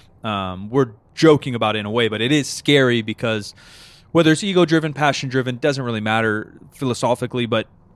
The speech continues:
you're pushing your body to limits it's not supposed to go to, and we get so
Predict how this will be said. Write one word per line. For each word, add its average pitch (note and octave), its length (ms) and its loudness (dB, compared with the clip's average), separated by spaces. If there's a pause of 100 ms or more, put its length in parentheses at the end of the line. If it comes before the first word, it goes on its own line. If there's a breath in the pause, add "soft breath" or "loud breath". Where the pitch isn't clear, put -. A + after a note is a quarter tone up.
(960)
you're D3+ 240 4
pushing F3 380 0
your B2+ 80 -2
body A#2+ 260 0
to B2 140 -8
limits A#2 240 -8
it's A2+ 100 -12
not A#2+ 140 -6
supposed - 220 -10
to A#2 60 -14
go A#2 140 0
to, D3 220 -6
and B2 80 -6
we A2 80 -6
get A2+ 200 -4
so A#2 380 -2